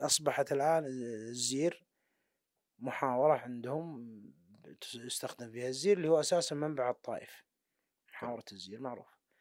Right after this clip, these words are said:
أدخلت، وصلت الجنوب، طورت فيها وعدلت فيها،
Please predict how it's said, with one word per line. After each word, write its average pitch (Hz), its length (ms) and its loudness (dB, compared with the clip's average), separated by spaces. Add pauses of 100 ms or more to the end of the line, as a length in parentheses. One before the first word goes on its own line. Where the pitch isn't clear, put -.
(380)
أدخلت، 147 360 2
وصلت 143 280 2
الجنوب، 135 380 2
طورت 151 440 8
فيها 120 240 0
وعدلت 131 480 2
فيها، 135 320 0